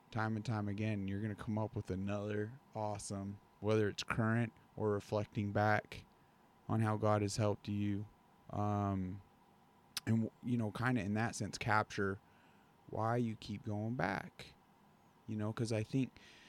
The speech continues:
the more we can effectively articulate that should turn people on to kind of light bulb moment as to, well, I mean, so many, wh-, there are so many believers, like,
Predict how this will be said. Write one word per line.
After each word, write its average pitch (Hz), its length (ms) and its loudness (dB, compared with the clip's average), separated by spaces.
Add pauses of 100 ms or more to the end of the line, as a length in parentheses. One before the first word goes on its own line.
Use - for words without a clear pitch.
(1040)
the 117 60 2
more 127 220 4
we 123 140 2
can 113 160 0
effectively 117 760 2
articulate 110 1000 0
that 98 220 -4
should 123 260 -2
turn 117 220 0
people 113 340 0
on 127 420 2
to 98 540 0 (300)
kind 127 260 2
of - 280 -6 (100)
light 117 220 2
bulb 110 240 4
moment 117 460 2
as 104 220 -4
to, 101 440 2
well, 165 440 0 (340)
I 113 60 -4
mean, 123 160 -2
so 151 180 -2
many, 156 240 2
wh-, 131 320 -6
there 147 180 0
are 170 60 0
so 135 160 0
many 110 180 2
believers, 113 600 2
like, 104 200 -2